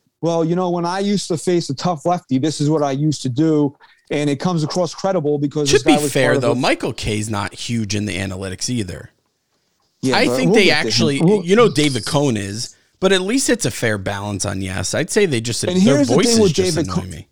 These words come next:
Speaker 1: You know, here's the thing with David Cohn is he likes the analytics, but he doesn't shove 'em down your throat.
Speaker 2: Yeah.
Speaker 1: He weaves them, he weaves them into the,
Speaker 2: To be
Speaker 1: uh,
Speaker 2: interpreted.
Speaker 1: conversation in a way that where you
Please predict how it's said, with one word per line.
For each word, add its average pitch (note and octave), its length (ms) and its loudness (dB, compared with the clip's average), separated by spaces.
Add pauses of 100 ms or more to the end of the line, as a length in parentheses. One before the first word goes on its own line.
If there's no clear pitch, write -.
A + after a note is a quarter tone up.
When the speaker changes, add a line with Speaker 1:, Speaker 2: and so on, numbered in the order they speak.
Speaker 1:
You F#3+ 160 2
know, A3 80 -6
here's B3 280 4
the B3 80 0
thing G#3 180 0
with E3 120 2
David C#3 300 0
Cohn G#2+ 340 -6
is C3 180 0
he F#3 120 4
likes D3 360 2
the F3+ 100 0
analytics, F#3 580 -2 (160)
but D3+ 120 0
he E3 120 2
doesn't B3 260 0
shove F3+ 400 -2
'em E3 140 2
down D#3+ 240 -2
your C#3 100 0
throat. D3+ 360 -2
Speaker 2:
Yeah. E3+ 200 2
Speaker 1:
He A3+ 120 2
weaves B3 320 2
them, A#3 260 -2
he G3 200 4
weaves B3 320 2
them A#3 220 0
into G3 300 0
the, D3+ 360 2
Speaker 2:
To B2+ 140 2
be B2+ 60 4
Speaker 1:
uh, B2 40 2
Speaker 2:
interpreted. A2 200 -2
Speaker 1:
conversation B2 800 0 (460)
in D#3+ 140 0
a D#3 80 4
way E3 400 2
that B2+ 360 -2
where C#3 200 2
you D3 380 0